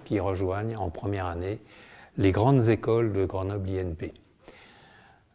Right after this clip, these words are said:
Notre association Grenoble I N P Alumni,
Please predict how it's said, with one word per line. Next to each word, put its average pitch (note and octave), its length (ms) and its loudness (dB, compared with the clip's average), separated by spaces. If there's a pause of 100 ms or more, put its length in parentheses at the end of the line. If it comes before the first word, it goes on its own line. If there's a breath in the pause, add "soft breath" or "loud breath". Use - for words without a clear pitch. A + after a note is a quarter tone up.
(140)
Notre C#3 340 4
association D#3 760 2
Grenoble B2+ 460 0
I A#2 60 2
N A2+ 160 0
P A2 300 2
Alumni, G2 600 -2